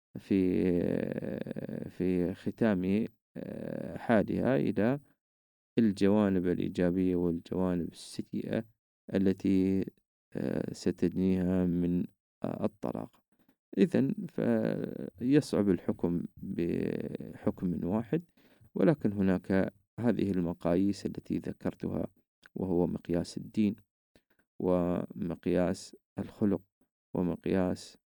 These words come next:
النفقة ومقياس، آه، اكتفائها،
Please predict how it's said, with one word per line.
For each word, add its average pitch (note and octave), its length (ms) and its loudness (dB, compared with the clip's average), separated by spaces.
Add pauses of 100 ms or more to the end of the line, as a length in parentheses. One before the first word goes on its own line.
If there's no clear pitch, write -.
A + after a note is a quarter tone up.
(440)
النفقة F#2 720 0 (580)
ومقياس، G#2+ 680 2 (800)
آه، D#2+ 960 -4
اكتفائها، A#2 1080 4